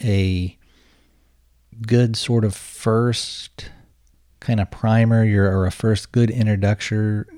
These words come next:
uh, introductor, introduction, good heavens, into economics. Uh, there is the book by Hazlitt called, I think it's called, uh,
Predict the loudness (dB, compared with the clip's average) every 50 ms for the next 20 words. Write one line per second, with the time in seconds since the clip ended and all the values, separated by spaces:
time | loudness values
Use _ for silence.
0 | -14 -8 -4 -4 -2 -2 -4 -4 -2 -2 0 2 0 0 -2 -2 -4 -4 -4 -4
1 | -6 -4 _ 0 0 0 -2 0 0 0 2 4 4 4 2 2 0 -6 -8 -4
2 | -4 -4 -2 -2 -2 -2 -2 -4 -8 -12 -20 _ _ _ _ -20 -20 -20 -20 _
3 | _ _ _ -2 0 0 0 -2 -4 -2 0 2 2 4 4 4 2 2 0 0
4 | -4 -8 -16 _ _ _ _ -6 -4 -2 0 0 0 2 2 2 0 -2 -4 -8
5 | -14 -14 -16 _ _ _ _ _ -20 _ _ _ _ _ _ _ _ _ _ _
6 | _ _ -6 -4 -2 -2 0 -2 -2 -2 0 2 2 2 2 2 0 0 0 -2
7 | -2 0 0 0 0 0 0 0 0 0 0 0 2 2 2 2 0 -2 -2 -2
8 | -6 -16 -6 -4 -2 0 2 0 0 0 -2 -4 -6 -6 -6 -6 -6 -6 -10 -12
9 | -6 -2 0 0 0 0 -2 -2 -4 -4 -2 -2 -2 -4 -4